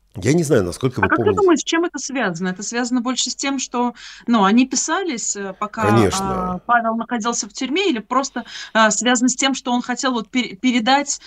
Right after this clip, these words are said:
Speaker 2: а, э, ц-, э, всем церквям доктрины какие-то?
Speaker 1: Я думаю, что, э, тут сразу несколько моментов. Во-первых, конечно, то, что он писал их вместе, то, что писал их сразу. То есть, э,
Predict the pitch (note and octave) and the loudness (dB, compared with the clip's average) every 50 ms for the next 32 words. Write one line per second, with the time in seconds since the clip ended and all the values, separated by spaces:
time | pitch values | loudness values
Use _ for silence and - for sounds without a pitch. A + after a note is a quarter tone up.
0 | - - - - G#3+ G#3+ G3 - - - G3 F#3 G3+ F#3+ - - - A3 A3 G3+ | -20 -16 -6 -2 0 0 0 -2 -4 -8 -6 -6 -6 -6 -6 -6 -6 -4 -4 -4
1 | G3+ - C#4 C4+ C4 - C4 A#3+ - B3 C4 B3+ A#3 G3+ G3+ A#3+ A#3+ - - D4 | -2 0 -2 -2 -2 -2 -6 -6 -2 0 0 2 2 2 0 0 -2 -2 -4 -2
2 | C4 B3 G3 E3 D3+ - E3+ E3 - - D3+ D3 D3 - D3+ D3+ D3+ _ _ _ | 0 0 0 0 -4 -6 -8 -12 -10 -6 -8 -8 -6 -6 -8 -8 -8 _ _ _
3 | _ - - - D#3 E3 E3 G#3 G3 G3 F#3 E3 C#3 - E3 D#3 D3+ D#3 D#3 B2+ | _ -12 -2 2 2 4 4 4 4 6 4 4 4 4 4 4 4 4 4 2
4 | A#2+ A#2 D#3 C#3+ - - - D3+ D#3 D3+ C3+ G#2+ A2+ A#2 C3+ C#3 A#2+ - - A#2 | 2 2 0 -6 -4 0 2 4 4 4 4 2 2 2 2 2 2 0 -2 -8
5 | G#2+ - A#2 B2 D#3+ A3+ B3 - - G2+ A#2+ - G3 F#3+ C#3 - - C3 B2 A#2 | -4 -2 0 0 2 2 0 0 0 -2 0 2 4 2 2 2 2 2 2 2
6 | G#2+ - - A#2+ - - - A2 G2 F#2 G#2 G2 - - F2 E2 D2+ D2 D2 - | 0 0 -2 -4 -4 0 0 0 0 0 -4 -8 -6 -6 -6 -6 -6 -8 -10 -14
7 | - - - - - C#2+ A#1+ - - - - - F2+ - - - - - D#2+ D#2 | -16 -18 -14 -12 -10 -8 -8 -8 -10 -12 -8 -8 -8 -10 -10 -14 -14 -12 -10 -10
8 | D#2+ - - - - - - - - F2 _ - - - - - - - - F#2 | -10 -10 -10 -10 -10 -10 -10 -10 -12 -16 _ -18 -20 -20 -20 -20 -20 -14 -8 -8
9 | F2+ F2+ - - - - - F2 E2+ E2+ E2+ E2+ D#2+ | -6 -6 -6 -8 -10 -10 -6 -4 -4 -4 -4 -4 -6